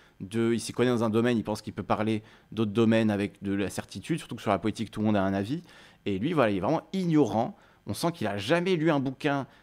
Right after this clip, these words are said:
sur aucun sujet politique. Enfin, ça l'intéresse pas, quoi, en fait. Mais il a des avis tout à fait, euh, arrêtés, péremptoires sur, euh, sur la politique.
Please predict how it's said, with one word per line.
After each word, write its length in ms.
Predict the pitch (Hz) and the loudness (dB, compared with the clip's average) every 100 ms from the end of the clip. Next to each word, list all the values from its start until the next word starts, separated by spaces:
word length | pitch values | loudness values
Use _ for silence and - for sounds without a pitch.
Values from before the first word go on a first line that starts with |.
| _ | _
sur 340 | - - 147 - | -12 -2 -2 0
aucun 260 | 151 170 156 | 0 0 -2
sujet 320 | - 135 139 | -2 0 0
politique. 460 | 135 131 - 143 - | 2 0 -2 -12 -6
Enfin, 100 | 107 | -4
ça 160 | - | -2
l'intéresse 380 | 117 131 143 151 | 0 0 0 -2
pas, 160 | - 202 | 0 -2
quoi, 140 | - | -2
en 60 | 101 | -4
fait. 280 | - 90 - - - - | -4 -8 -10 -20 -12 0
Mais 300 | 131 185 240 | 4 4 4
il 120 | 135 | 4
a 80 | 131 | 4
des 240 | 127 127 | 4 2
avis 440 | 127 123 131 196 226 _ _ _ _ _ - | 0 0 -4 -6 -8 _ _ _ _ _ -20
tout 120 | 135 - | -4 2
à 140 | 139 | 2
fait, 360 | - 151 165 170 | 2 0 2 2
euh, 320 | 131 110 101 - | 2 4 2 2
arrêtés, 600 | 127 113 127 - 143 156 | -2 0 -4 0 0 2
péremptoires 640 | 143 117 117 104 127 143 | 2 2 0 0 -2 -2
sur, 300 | - 117 107 | -8 -8 -4
euh, 160 | 98 95 | -2 -2
sur 160 | - | -2
la 80 | 107 | -2
politique. 440 | 101 98 98 190 | 0 -4 -4 -10